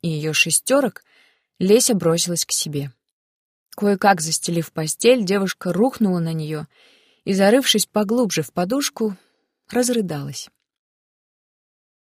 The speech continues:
Успокоилась она только к полуночи. На цыпочках прокравшись к раковине,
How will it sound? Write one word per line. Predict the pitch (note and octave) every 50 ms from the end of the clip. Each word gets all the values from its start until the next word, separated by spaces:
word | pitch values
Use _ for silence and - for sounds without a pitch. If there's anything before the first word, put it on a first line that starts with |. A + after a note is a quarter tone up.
| _ _
Успокоилась | - F#3 - - - G3+ F#3+ - D#4 D#4 C#4+ B3 G#3+ - G3
она | F3+ F#3 F#3
только | - A3 A3 A3 - -
к | - -
полуночи. | - A3+ A3 A3+ A3+ G3+ E3+ D3 - - - - D#3 D#3+ _ _ _ _ _ _ _ _ _ _ _ _ _ _ _ _ -
На | F3+ F3+ G3 F#3+
цыпочках | - - - G#3+ G#3+ F#3+ - - - E3+ -
прокравшись | - F#3 F3+ F3 - F#3+ G3 G3 F3 - - E3+ - -
к | -
раковине, | F#3+ G#3 B3 B3+ - A#3+ F#3+ F3+ E3+ D#3+ D#3 D3+